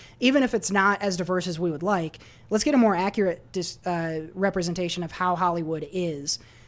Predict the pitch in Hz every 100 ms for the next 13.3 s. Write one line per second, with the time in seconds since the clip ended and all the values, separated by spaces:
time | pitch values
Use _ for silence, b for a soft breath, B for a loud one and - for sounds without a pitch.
0 | b 190 196 233 160 196 208 220 - -
1 | 220 202 202 214 185 196 190 180 180 180
2 | 185 170 - 185 170 - - 165 160 160
3 | 175 190 190 185 165 170 165 147 165 156
4 | 165 147 147 143 - - b b b b
5 | - - 175 156 170 185 - - - -
6 | - - - - 208 202 165 185 190 180
7 | 180 170 - 160 180 160 - - 240 311
8 | 262 294 285 262 254 247 233 240 233 220
9 | 196 220 196 175 160 160 175 170 180 165
10 | 185 190 185 175 175 175 - - - -
11 | 180 - 156 151 - - - - - -
12 | B B B B B B - 233 226 214
13 | 202 185